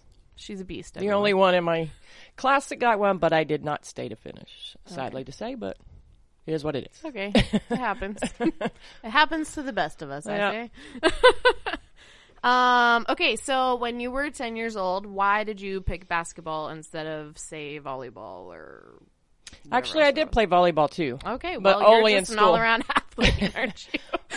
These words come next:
Speaker 1: <laughs>
Speaker 2: Only in school did I play volleyball. I played basketball outside. Any basketball camp I could go to, I went to.
Speaker 1: And why did you like basketball better than anything else?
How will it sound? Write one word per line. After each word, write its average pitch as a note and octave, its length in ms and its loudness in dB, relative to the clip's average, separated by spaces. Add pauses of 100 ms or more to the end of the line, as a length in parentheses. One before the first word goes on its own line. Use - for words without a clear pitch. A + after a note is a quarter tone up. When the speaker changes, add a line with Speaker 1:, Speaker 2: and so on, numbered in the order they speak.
(240)
Speaker 1:
<laughs> - 840 6
Speaker 2:
Only A#3+ 360 4
in G3+ 140 2
school G3 320 -2
did F3+ 100 0
I E3 80 0
play C#3+ 240 -8
volleyball. B2+ 540 -10
I F3 80 -14
played F#3+ 280 -10
basketball E3 500 -4
outside. C3+ 560 -8 (180)
Any G#3 160 -4
basketball F#3 420 -2
camp E3+ 260 -6
I D#3+ 120 -6
could D#3 140 -12
go D3+ 100 -4
to, D3 160 -8
I C3+ 80 -4
went A#2+ 160 -8
to. - 200 -16 (680)
Speaker 1:
And G#3 180 -8
why G#3+ 220 2
did G#3 160 -10
you G3+ 100 -6
like F#3+ 180 -6
basketball F3 440 -6
better E3 260 -10
than D3+ 400 -16 (420)
anything D3+ 300 -16
else? - 140 -18